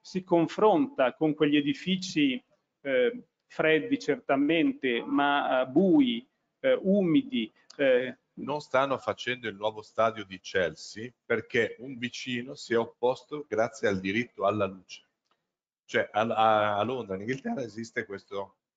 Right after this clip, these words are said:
Speaker 2: diritto alla luce nel, nella, proprio nella, nella, diciamo, Costituzione.
Speaker 1: Il solar, diciamo, il,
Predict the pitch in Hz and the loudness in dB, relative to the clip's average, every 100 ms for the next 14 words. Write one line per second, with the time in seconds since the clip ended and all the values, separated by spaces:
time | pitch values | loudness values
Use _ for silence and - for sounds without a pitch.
0 | _ - 110 127 131 - 104 104 107 98 | _ -4 -2 0 -4 0 2 2 0 -2
1 | 82 - 80 80 _ _ _ _ 98 98 | -8 -16 -16 -16 _ _ _ _ -8 -6
2 | 98 107 101 95 - 131 113 98 92 95 | -2 0 0 -2 -8 -10 -4 0 0 -2
3 | 92 - _ - 107 98 90 _ - - | -6 -8 _ -8 -6 -6 -16 _ -20 -20
4 | _ - - _ - 156 - 214 226 196 | _ -20 -20 _ -14 -6 2 4 6 4
5 | 175 175 - 180 - 180 165 151 - 175 | 2 0 -2 -6 -2 2 4 2 0 -4
6 | 165 160 156 170 165 160 | -2 -2 -4 -6 -2 0